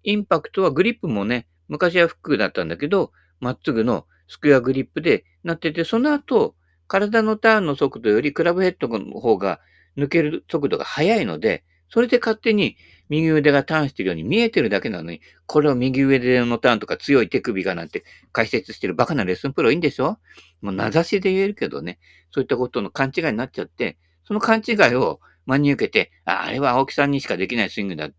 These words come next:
なんて言-、言ってるわけね。ねえ、ほんとバカじゃなかろうかっていうね、まあ、汚い言葉使うけど、実際そうなんですよ。いや、何が本当かが分かってると、ねえ、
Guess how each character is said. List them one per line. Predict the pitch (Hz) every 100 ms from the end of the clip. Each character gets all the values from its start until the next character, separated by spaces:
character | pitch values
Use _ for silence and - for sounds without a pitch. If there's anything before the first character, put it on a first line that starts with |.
| -
な | 98
ん | 82
て | 82
言-、 | 87 -
言 | 90
っ | 87
て | 107
る |
わ | 101
け | 78
ね。 | 107 - _ _ _ _ _ -
ね | 90 95 78
え、 |
ほ | _ -
ん |
と | -
バ | -
カ | 127
じ | 135
ゃ |
な | 196 202
か | 185
ろ | 165
う |
か | -
っ | 143
て | _ 127
い |
う |
ね、 | 120 104 - _ _ _
ま | 101
あ、 | -
汚 | -
い |
言 | 110 101 90 82
葉 | 82
使 | - - 98
う |
け | - 92
ど、 | 98 73 _ _ _ _ -
実 | 113 - 123
際 |
そ | - 190
う |
な | 190
ん | 151
で | 107
す | -
よ。 | 71 - _ _ -
い |
や、 | 139
何 | 185 311
が | 277
本 | 131 113
当 | 110
か | 123
が | 101
分 | 85 90
か |
っ | 117
て | -
る | 85
と、 | - 85 69 _ _ _ _ _ _ _
ね | 90 110 156
え、 | 107